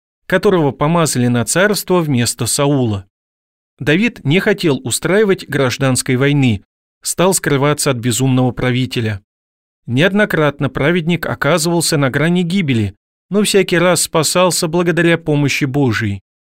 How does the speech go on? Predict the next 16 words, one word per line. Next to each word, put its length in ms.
Конечно, 540
Давид 320
страдал, 580
и 100
мы 120
чувствуем 540
это, 400
слушая 540
слова 480
Псалма 460
пятьдесят 520
восьмого. 600
Пророк, 400
в 40
частности, 520
пишет: 480